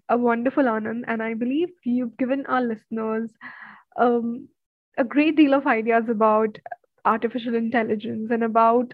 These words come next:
what, what is it going to be like in future. And A I is set to open up newer opportunities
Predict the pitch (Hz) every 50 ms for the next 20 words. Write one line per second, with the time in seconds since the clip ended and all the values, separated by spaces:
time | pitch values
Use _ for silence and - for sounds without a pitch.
0 | _ - - 247 262 269 269 269 - - - 262 262 269 269 285 254 240 262 226
1 | 220 214 233 220 220 226 - 247 208 233 226 226 226 233 - - - - 226 208
2 | - 214 - - - 226 214 - - 240 226 214 - - - - _ _ _ _
3 | _ _ _ _ _ _ _ _ _ _ - - - - 262 247 240 247 240 233
4 | 233 - - 277 285 311 349 392 440 440 - - 294 269 - - - 262 269 -
5 | 294 254 247 - 247 247 247 - - 240 240 240 247 240 214 208 - 233 226 -
6 | - 226 214 - 233 240